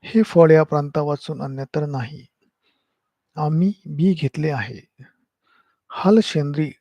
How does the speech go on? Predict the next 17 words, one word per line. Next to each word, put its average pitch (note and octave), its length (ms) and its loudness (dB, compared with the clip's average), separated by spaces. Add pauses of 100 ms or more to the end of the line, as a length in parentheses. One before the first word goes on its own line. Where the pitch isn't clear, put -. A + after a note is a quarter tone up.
(120)
नावाचे D3 580 -6 (220)
चोर F3 300 -4
ओव्यासारखे C#3+ 600 -8
वनस्पतीचे - 720 -12
बीज C#3+ 420 -10
पोर्तुगालवरून D3 760 -4 (140)
येते. - 420 -12 (1500)
याचा F3 260 6
जंतावर E3 520 2
चांगला C3+ 340 -2
उपयोग D#3 460 -8
होतो. - 320 -18 (320)
अर्धा E3 340 6 (100)
पैसाभर D3+ 540 -2
बी E3+ 320 -6
रात्री D3+ 320 0
पाण्यात C#3 320 -6